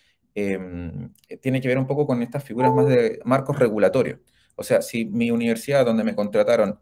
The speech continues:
es eminentemente presencial, ¿por qué yo tengo que dar el, eh, clases en formato virtual? Eh, y, y también, eh, lo, lo, lo comento como elementos de, de resistencia, o sea, en el fondo argumentos de la resistencia de evitar este elemento. Entonces,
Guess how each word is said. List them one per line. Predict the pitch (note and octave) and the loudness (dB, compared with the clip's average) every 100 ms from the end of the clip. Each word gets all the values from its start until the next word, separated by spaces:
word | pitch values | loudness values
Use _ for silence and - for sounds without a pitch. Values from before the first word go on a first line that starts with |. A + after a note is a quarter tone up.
| - | -2
es | C3 A#2+ - _ _ - | 0 0 -4 _ _ -6
eminentemente | G#2 G#2+ B2+ B2+ A#2 B2+ B2+ | -2 0 0 0 0 0 0
presencial, | A2+ G#2+ G2+ G2 C3 C3+ | -4 -4 -4 0 2 2
¿por | A2+ | -4
qué | - B2+ | -4 -6
yo | B2+ | -4
tengo | A#2+ B2+ | -4 -4
que | A#2+ G#2 | -6 2
dar | A2+ C3 A2 | 4 4 0
el, | A2+ G#2+ G#2 | -8 -6 -6
eh, | G2+ G2+ G2 | -6 -6 0
clases | B2 C#3 C#3 B2 | 2 2 2 -2
en | A2 | -4
formato | G2+ G2+ A2+ | -4 -2 -2
virtual? | F#2+ F#2+ F3 D3 - _ _ _ _ _ _ _ | -4 -2 0 0 -2 _ _ _ _ _ _ _
Eh, | G#2+ G#2 F#2+ - | -2 0 -2 -6
y, | - A2+ | -8 -6
y | A#2 | -2
también, | A#2 A2 B2+ D3+ - - | 0 0 0 -2 -6 -4
eh, | A2+ - - | -4 -4 -6
lo, | G#2+ F#2+ | -4 -4
lo, | - F2+ - | -4 -10 -10
lo | F#2 F#2 | -8 -6
comento | F#2+ A#2+ B2+ | -2 -2 -4
como | G#2 G2+ F2 - | -8 -10 -12 -12
elementos | F#2+ G2 G#2+ A2+ A#2 A#2 A2 | -6 -4 -4 -2 0 0 -2
de, | G2 F#2+ F2+ | -4 -4 -2
de | G2 | -2
resistencia, | F#2+ - - - D#3+ C3 F2+ F#2 | -2 -4 -6 -2 -2 -2 -8 -12
o | |
sea, | - | -8
en | G2+ | -6
el | F#2+ | -6
fondo | - G2+ G2+ | -6 -2 0
argumentos | G2 F#2+ G#2+ D3+ C#3+ | 0 0 -2 0 -4
de | A2 | -4
la | G2+ | -4
resistencia | G2 G2+ F#2+ B2 B2+ B2 | -4 -8 -4 -4 -2 -2
de | |
evitar | G#2 G2 A2+ C3+ - | -2 -2 0 0 -2
este | - - G2 F2+ - | -12 -12 -10 -10 -8
elemento. | G2 F#2+ F2 _ _ _ _ _ | -6 -6 -6 _ _ _ _ _
Entonces, | - D3 E3 | -6 0 0